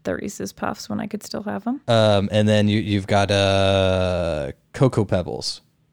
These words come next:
Speaker 2: You know, you can mix those, and it's just like Reese's Puffs with more
Speaker 1: It's just
Speaker 2: chocolate.
Speaker 1: like, yeah, extra chocolate.
Speaker 2: But that's the best part of Reese's Puffs, so it's fine. Or, uh, a Life.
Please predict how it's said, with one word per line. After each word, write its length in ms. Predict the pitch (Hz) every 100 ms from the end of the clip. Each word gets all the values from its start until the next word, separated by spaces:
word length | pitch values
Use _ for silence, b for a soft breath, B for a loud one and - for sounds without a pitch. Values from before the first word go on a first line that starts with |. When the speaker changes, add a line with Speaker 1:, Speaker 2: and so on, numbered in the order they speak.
| _ _ _
Speaker 2:
You 180 | 113 101
know, 100 | 92
you 120 | 98
can 160 | 104 104
mix 240 | 104 -
those, 420 | 110 90 73 - 110
and 100 | 95
it's 100 | -
just 160 | 98
like 140 | 98 90
Reese's 280 | 95 -
Puffs 360 | 95 95 - -
with 180 | 90 -
more 120 | 92
Speaker 1:
It's 120 | 90
just 140 | 339 -
Speaker 2:
chocolate. 260 | 302 240
Speaker 1:
like, 80 | 240
yeah, 240 | 302 240 175
extra 340 | 226 - 240
chocolate. 680 | 208 - 285 277 - 214 -
Speaker 2:
But 100 | 143
that's 240 | 143 143
the 80 | -
best 240 | 143 143 -
part 160 | 147
of 60 | 147
Reese's 360 | 165 220 117 101
Puffs, 460 | 92 82 - - - _ _ _ -
so 160 | 123
it's 160 | 120 -
fine. 420 | 165 185 98 - _ _ _ _ _ _ _
Or, 220 | 127 127
uh, 420 | 123 117 113 113 113
a 20 |
Life. 760 | 110 104 98 117 165 - - -